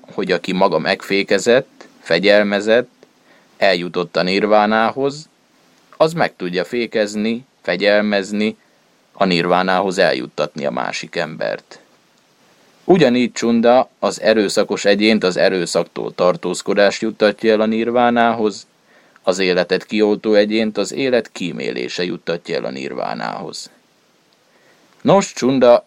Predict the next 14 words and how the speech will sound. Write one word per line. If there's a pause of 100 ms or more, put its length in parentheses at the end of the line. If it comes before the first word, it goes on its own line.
ezzel
megmutattam
a
megtisztulás
útját, (440)
megmutattam
a
helyes
eltökéltség
útját, (280)
megmutattam
a
megkerülés
útját,